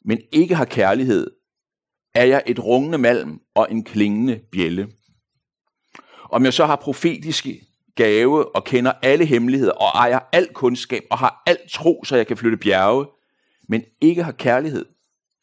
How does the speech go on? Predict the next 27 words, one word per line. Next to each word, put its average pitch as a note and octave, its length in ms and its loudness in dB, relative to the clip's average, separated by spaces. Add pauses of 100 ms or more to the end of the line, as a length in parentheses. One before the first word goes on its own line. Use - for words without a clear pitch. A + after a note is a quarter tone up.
(560)
er F#2+ 80 0
jeg F2 200 0
intet. G#2 400 -4 (1160)
Om B2 120 2
jeg C3+ 100 4
så E3+ 100 2
uddeler E3 460 2 (140)
alt, E3+ 200 2
hvad D#3+ 120 0
jeg C#3 200 2
ejer, G2 340 -2 (160)
og A#2+ 120 -4
giver C#3+ 160 2
mit C3 180 0
legeme C#3 380 2
hen C3 200 0
til D3 120 -2
at C3 80 -2
brændes, F#2+ 500 -4 (360)
men G#2+ 160 -4
ikke A#2+ 220 -2
har - 80 -6
kærlighed, G#2+ 600 -2 (680)
gavner G2 340 -4
det F#2+ 180 -6
mig D#2+ 200 -10 (760)
intet. F#2 440 -8